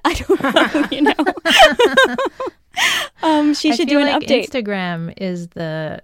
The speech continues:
Speaker 2: teenage girl diary for the present day, and it's not any better than this.
Speaker 1: It's so true, but I will say that, like,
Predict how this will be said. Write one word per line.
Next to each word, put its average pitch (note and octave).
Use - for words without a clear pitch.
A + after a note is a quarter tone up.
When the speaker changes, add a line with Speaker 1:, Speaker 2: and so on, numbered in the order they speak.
Speaker 2:
teenage E3
girl D#3+
diary D3+
for E3+
the D#3
present E3
day, D#3
and E3
it's D#3+
not F#3+
any G3+
better F#3
than -
this. -
Speaker 1:
It's C4
so G4
true, C#4+
but B3+
I B3+
will D#4
say G#3+
that, -
like, F#3+